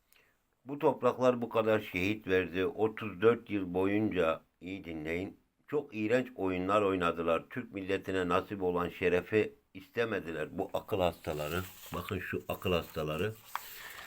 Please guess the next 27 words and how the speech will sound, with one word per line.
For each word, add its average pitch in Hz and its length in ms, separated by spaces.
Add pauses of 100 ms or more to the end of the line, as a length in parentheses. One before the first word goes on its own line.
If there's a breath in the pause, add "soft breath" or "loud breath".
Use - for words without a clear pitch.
(1160 loud breath)
Olaya 120 340
müdahale 98 480
edin. 98 460
Bu 123 160
topraklar 104 600
bu 95 100
kadar 92 320
şehit 90 440
verdi, 85 520
bu 98 100
kadar 95 320
mücadele 85 680
verdik. 82 400 (100)
Bizi 107 360
bütün 92 300
dünya 90 260
alemi 90 320
üç 107 360
beş 104 220
tane 82 320
çar 101 240
çakar 82 360
rezil 82 260
rüsvan 80 460
edecek 71 380 (120)
diye. 65 140 (920)
Bu, 120 260